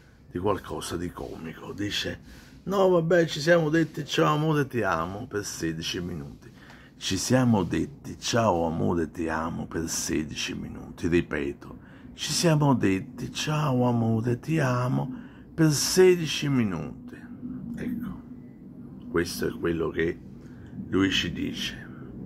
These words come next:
questo è quello che dobbiamo ascoltare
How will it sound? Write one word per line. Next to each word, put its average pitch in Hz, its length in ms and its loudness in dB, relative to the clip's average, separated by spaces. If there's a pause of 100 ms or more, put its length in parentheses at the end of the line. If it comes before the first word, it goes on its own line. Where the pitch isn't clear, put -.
(280)
questo 135 360 6
è 82 100 0
quello 92 460 0
che 90 420 -2 (1600)
dobbiamo 120 540 4
ascoltare 87 1400 0